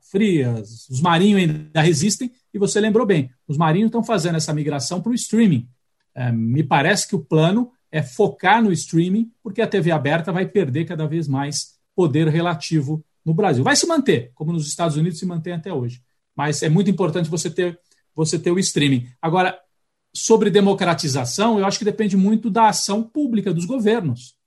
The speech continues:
Sem uma política pública, não vai se democratizar. Nós precisávamos, por exemplo, ter uma, uma plataforma. Por que que a gente não tem uma, uma plataforma como a China tem,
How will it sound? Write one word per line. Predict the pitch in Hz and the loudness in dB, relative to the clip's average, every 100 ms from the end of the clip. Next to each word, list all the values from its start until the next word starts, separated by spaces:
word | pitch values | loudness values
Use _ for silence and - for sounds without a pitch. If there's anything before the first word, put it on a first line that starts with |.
| _ _ | _ _
Sem | - 220 | 0 4
uma | 247 220 | 4 2
política | - 214 165 247 - 170 147 | 2 2 4 4 2 -4 -4
pública, | 143 180 226 381 | -2 -2 -2 -4
não | 392 | -2
vai | 185 | -2
se | - | 0
democratizar. | 147 139 131 120 120 117 120 - _ _ _ _ | -4 -4 -4 -6 -6 -8 -10 -12 _ _ _ _
Nós | 123 | -10
precisávamos, | - 160 - 175 196 208 196 | -6 -6 -2 2 2 2 -2
por | 180 | -2
exemplo, | 165 151 165 | 0 0 -2
ter | - | 0
uma, | 220 233 240 208 - _ _ - | 2 2 2 -2 -8 _ _ -4
uma | 156 151 | -2 -2
plataforma. | 127 175 175 165 - 190 202 160 | -2 -2 0 -2 -2 2 2 0
Por | 208 | -4
que | 269 | -6
que | 285 | -4
a | |
gente | 262 | -2
não | 254 | 0
tem | 226 | 0
uma, | 226 202 - - 160 | 0 -2 -6 -14 -2
uma | 165 | -2
plataforma | 160 180 175 156 196 190 165 | 0 -2 -2 -2 0 0 -2
como | 185 | -2
a | 180 | -2
China | 123 - 233 180 | -4 0 2 2
tem, | 127 180 170 | -2 -8 -8